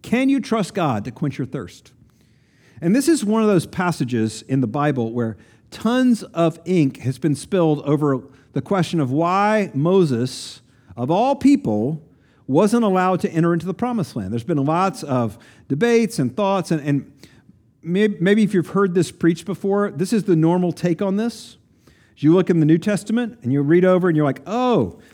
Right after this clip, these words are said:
First Corinthians ten says that," refers to this whole thing, it says, "Oh,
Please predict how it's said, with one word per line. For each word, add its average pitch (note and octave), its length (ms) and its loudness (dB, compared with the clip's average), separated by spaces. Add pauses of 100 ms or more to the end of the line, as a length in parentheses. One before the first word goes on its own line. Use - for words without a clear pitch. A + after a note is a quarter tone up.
(140)
First A3+ 260 0
Corinthians G3 540 -2
ten F3+ 540 -2 (580)
says F3+ 540 0
that," D#3 540 0 (240)
refers F#3 420 -2
to - 40 -20
this F#3+ 160 -2
whole F#3 140 -4
thing, E3 240 0
it D3+ 100 -2
says, C3 240 0 (140)
"Oh, F#3 400 0